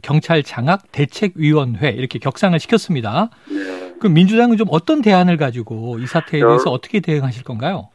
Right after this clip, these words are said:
Speaker 2: 여러 가지 방안이 있습니다. 제가 이제 계속 말씀드려왔던, 그러니까 법무부에
Speaker 1: 네네.
Speaker 2: 인사정보관리단 설치할 때도 제가 국회법 구십팔 조의 이를 사용하는 방법 말씀드렸죠.
Speaker 1: 음.
Speaker 2: 그게 뭐냐면, 어, 법률의 취지에 위반된, 어, 대통령령이나 이런 것들에 대해서,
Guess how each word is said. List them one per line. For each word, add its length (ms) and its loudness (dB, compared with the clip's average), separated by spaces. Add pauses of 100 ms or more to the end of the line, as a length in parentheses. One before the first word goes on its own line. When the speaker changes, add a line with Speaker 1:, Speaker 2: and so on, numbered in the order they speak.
(140)
Speaker 2:
여러 280 6
가지 200 2
방안이 340 0
있습니다. 400 -4
제가 240 2
이제 140 0
계속 300 -6
말씀드려왔던, 960 0 (260)
그러니까 300 0 (300)
법무부에 760 2
Speaker 1:
네네. 120 0
Speaker 2:
인사정보관리단 760 0
설치할 340 -4
때도 200 -4
제가 260 -2 (260)
국회법 420 -4
구십팔 380 -4
조의 200 0
이를 560 -2
사용하는 380 -2
방법 340 -2 (380)
말씀드렸죠. 800 -2
Speaker 1:
음. 240 -2 (360)
Speaker 2:
그게 200 0
뭐냐면, 440 0 (380)
어, 140 0
법률의 440 4 (120)
취지에 380 -4
위반된, 760 -2
어, 300 0
대통령령이나 800 -2
이런 240 -4
것들에 340 -10
대해서, 480 -8